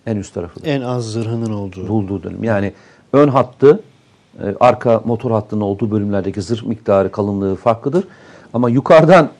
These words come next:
Speaker 1: ki alan bölüm azdır. Dikkat ediyorsan yukarı doğru çıkıyor <coughs> ve yukur-, yukarıdan aşağı doğru iniyor. O yüzden de bu da dünyada,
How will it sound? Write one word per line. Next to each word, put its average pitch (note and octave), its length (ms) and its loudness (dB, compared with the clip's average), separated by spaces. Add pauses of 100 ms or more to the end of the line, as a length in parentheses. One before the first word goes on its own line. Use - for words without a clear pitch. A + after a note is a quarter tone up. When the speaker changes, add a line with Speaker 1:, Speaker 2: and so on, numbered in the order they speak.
(160)
Speaker 1:
ki - 240 -4
alan B2 380 4
bölüm C#3+ 360 2
azdır. G#2+ 420 0 (460)
Dikkat C#3+ 200 -4
ediyorsan G#3+ 400 -2 (1120)
yukarı F3 320 4
doğru C#3 240 6
çıkıyor F#3 380 4 (340)
<coughs> - 320 4
ve E3 180 6
yukur-, E3 400 4
yukarıdan D3+ 600 6
aşağı A#2 360 2
doğru G2 320 2
iniyor. F#2+ 260 -6 (540)
O D#3 120 2
yüzden D3 360 4
de A2+ 160 6 (300)
bu E3 160 4
da D#3 320 6
dünyada, D#3+ 540 4